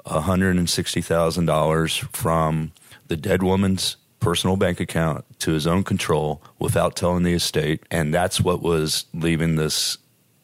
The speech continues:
estate unresolved. Uh, charities had not received hundreds of thousands of dollars that they were due.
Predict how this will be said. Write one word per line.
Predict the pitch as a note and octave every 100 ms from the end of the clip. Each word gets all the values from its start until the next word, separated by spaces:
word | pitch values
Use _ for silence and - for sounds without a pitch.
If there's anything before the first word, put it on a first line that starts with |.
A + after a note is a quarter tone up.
| _
estate | F2 - - E2+ -
unresolved. | D#2+ D#2 D#2 D2 G2 G#2 F#2+ - - - - _ _
Uh, | - - - - -
charities | - G2+ A#2 A2+ A#2 G2+ F2+ - - -
had | E2 F2+ D#2
not | F2 E2+
received | E2+ E2+ F2+ E2
hundreds | E2+ F2 F#2 -
of | F2
thousands | F2+ F2 E2 E2 E2+
of |
dollars | D#2+ D#2 E2 F#2 F2+
that | F#2 E2
they | E2
were | E2+ D#2+
due. | E2 E2+ B2